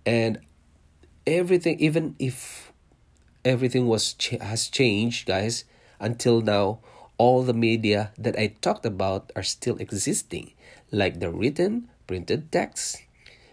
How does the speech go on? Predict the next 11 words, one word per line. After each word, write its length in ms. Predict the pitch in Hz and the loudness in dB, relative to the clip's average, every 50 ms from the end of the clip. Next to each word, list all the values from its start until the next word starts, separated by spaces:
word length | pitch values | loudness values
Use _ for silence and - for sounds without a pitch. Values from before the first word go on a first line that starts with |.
| _ _ _ _ _ | _ _ _ _ _
or, 720 | - 98 98 98 95 92 90 87 87 85 82 - 50 - - _ _ _ _ _ _ _ _ - | -8 -4 0 0 2 2 2 2 2 2 0 0 -4 -6 -10 _ _ _ _ _ _ _ _ -4
or 340 | - 101 98 95 92 92 95 | -2 0 0 2 2 0 0
the 720 | 90 92 92 92 92 92 92 92 90 90 90 85 - - - - | -2 -4 -6 -6 -6 -6 -6 -6 -6 -6 -6 -8 -8 -10 -4 -2
F 220 | 123 139 143 - - - | 0 0 0 -2 -2 2
M, 360 | 135 131 127 127 135 143 - - _ _ _ _ _ _ _ - - | 4 4 4 4 2 -4 -8 -14 _ _ _ _ _ _ _ -2 2
A 240 | 107 131 143 - | 4 4 4 4
M, 440 | - - 135 131 131 131 139 143 147 - _ _ _ _ _ _ _ | 2 2 2 2 2 2 0 -4 -6 -10 _ _ _ _ _ _ _
television, 960 | - 131 135 143 143 127 127 127 120 - - - 123 120 117 120 123 123 117 - - _ _ _ _ _ _ _ - - | 2 2 4 4 4 4 2 0 0 0 -2 -2 -2 -2 0 -2 -4 -6 -8 -16 -20 _ _ _ _ _ _ _ -2 0
internet 520 | 170 131 127 - 135 120 120 113 107 - - | 0 0 2 0 0 2 2 0 -2 -2 -2
are 240 | 101 95 92 - - _ - | -4 -4 -4 -6 -10 _ 0
all 480 | 110 123 123 123 123 120 120 120 117 | 4 4 6 6 6 4 4 2 0